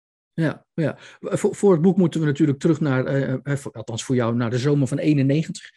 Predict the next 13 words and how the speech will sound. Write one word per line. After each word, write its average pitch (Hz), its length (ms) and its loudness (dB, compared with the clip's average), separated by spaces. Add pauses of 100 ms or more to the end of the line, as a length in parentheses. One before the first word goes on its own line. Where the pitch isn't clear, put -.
(280)
en 143 120 -2
ook 139 100 -2
naar 131 160 0
zevenentwintig 135 640 0
oktober 170 320 -2
negentien 165 300 -4
eenennegentig. 151 540 -4
De - 120 -14
sporthal - 1200 -6
in 143 220 0
Zwolle, 147 400 0
maar 139 160 -2
ook - 380 0